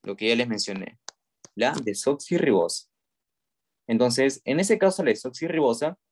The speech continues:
hablando bioquími-, claro, bioquímicamente hablando, vamos a reconocerlos por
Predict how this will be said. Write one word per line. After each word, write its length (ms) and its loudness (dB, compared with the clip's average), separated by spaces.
hablando 480 0
bioquími-, 520 -4
claro, 280 0
bioquímicamente 720 -4
hablando, 500 2
vamos 340 2
a 40 -2
reconocerlos 640 -4
por 180 -6